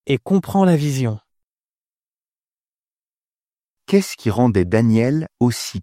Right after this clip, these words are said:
Speaker 2: précieux pour Jéhovah ? Ses nombreuses qualités,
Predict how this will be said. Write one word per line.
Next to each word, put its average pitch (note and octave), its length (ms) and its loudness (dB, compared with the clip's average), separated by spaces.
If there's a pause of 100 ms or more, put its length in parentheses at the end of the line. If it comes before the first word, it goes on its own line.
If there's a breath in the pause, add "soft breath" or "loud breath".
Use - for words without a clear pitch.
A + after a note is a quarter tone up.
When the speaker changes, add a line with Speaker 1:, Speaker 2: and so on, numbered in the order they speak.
Speaker 2:
précieux C#3 800 -2 (180)
pour F#2+ 220 -2
Jéhovah ? F2 560 -2 (1400)
Ses - 240 0
nombreuses C#3 560 4
qualités, A2+ 560 -2